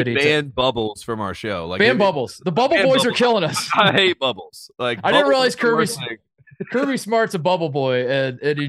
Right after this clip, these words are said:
Speaker 1: busts out a bubble screen. And I was like, "Are you fucking kidding me, dude? After we ran forty of these against Michigan and none of them worked, then the first one we see after that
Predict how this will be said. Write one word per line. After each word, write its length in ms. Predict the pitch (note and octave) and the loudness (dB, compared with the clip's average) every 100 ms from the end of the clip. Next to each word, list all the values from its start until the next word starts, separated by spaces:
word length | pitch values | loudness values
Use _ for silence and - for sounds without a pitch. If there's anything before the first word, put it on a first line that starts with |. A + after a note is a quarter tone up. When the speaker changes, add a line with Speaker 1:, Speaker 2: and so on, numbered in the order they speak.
| F#3 | 0
Speaker 1:
busts 240 | F3+ F#3 | 0 0
out 120 | G3 | 0
a 40 | E3 | 0
bubble 300 | C#3 D#3+ E3 | 0 -2 -2
screen. 300 | - E3 D#3 | -4 -2 0
And 100 | C3+ | 0
I 60 | |
was 80 | C3+ | -2
like, 120 | C#3+ D3 | -2 -2
"Are 20 | |
you 80 | G#3 | -4
fucking 380 | - A#3 A#3 G3+ | -2 -2 -2 -2
kidding 240 | F3 E3+ | -2 0
me, 100 | F#3+ | -2
dude? 220 | F#3+ A3 | 0 0
After 160 | G3+ F3+ | 0 0
we 140 | F3 | -2
ran 180 | G3 G#3+ | 0 0
forty 360 | - D#3 E3+ G3 | -2 -2 0 2
of 40 | |
these 140 | G3 G3 | 0 -2
against 220 | F3+ C3 | -2 -2
Michigan 360 | D3 C#3+ F#3 | -4 -2 -2
and 120 | F3 C#3+ | 0 0
none 120 | D3+ | 0
of 60 | |
them 140 | E3+ D#3 | -2 -2
worked, 340 | C#3+ E3 F#3 | 0 0 -4
then 120 | D3+ | -6
the 60 | D#3 | -6
first 300 | - E3+ E3+ | -4 -4 -2
one 140 | F3+ | -2
we 80 | E3+ | -2
see 380 | D3 - C#3+ E3 | -4 -4 -2 0
after 260 | C#3 D3 E3 | 0 -2 -2
that 260 | E3+ F3+ | 0 -2